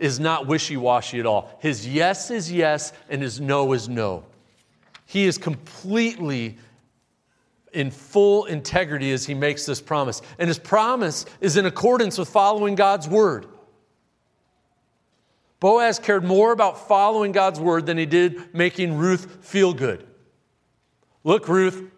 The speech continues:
I'm totally willing, but in, if I'm gonna follow God's word, I need to check with this other guy first.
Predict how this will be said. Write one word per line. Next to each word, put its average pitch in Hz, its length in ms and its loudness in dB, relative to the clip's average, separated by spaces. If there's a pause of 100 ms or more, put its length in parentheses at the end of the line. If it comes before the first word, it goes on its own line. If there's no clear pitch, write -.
(200)
I'm 156 160 0
totally 202 480 2
willing, 180 460 0 (200)
but 170 140 2
in, 170 240 -4
if 151 180 -2
I'm 175 200 2
gonna 202 160 2
follow 196 400 2
God's 175 280 0
word, 170 280 2
I 156 80 0
need 156 180 -6
to 147 80 -6
check - 320 -2
with 170 140 -6
this 151 180 -4
other 160 240 0
guy 135 240 0
first. - 640 -12